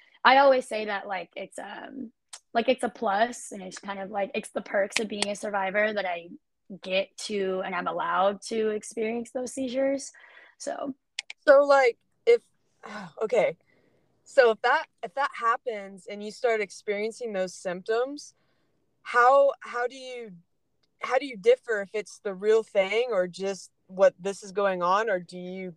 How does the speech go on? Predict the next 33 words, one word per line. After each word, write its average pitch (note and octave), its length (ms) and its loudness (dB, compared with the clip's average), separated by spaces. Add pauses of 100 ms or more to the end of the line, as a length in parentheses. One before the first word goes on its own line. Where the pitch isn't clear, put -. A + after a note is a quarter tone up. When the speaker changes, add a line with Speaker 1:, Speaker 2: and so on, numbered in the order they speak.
(120)
Speaker 2:
go G#3+ 200 6
to G#3+ 80 6
the F3+ 140 0
hospital E3+ 480 0
regardless E3+ 1000 -2
of, D#3+ 200 -4
like, D#3 260 -2
what's, - 560 -4
what F3 160 0
you're C#3 140 -10
feeling? D#3+ 480 -10 (920)
Speaker 1:
Um, A3+ 500 4 (380)
I A#3+ 160 6
just, C4 280 -4 (440)
you B3 180 0
just G3+ 300 -8
know. F3 460 -12 (160)
I A3+ 100 2
guess, A#3+ 340 4
like, A#3 240 -2
it's A3 200 -12
kinda A#3 280 -8
one G#3 140 -8
of G3+ 80 -12
those G3 200 -8
things, G3 300 -14
like, G3 160 -6
when G3 180 -8
you G3+ 100 -12
know, G3+ 180 -4
you G3 180 -6
know, F#3 520 -2
and F#3 640 -8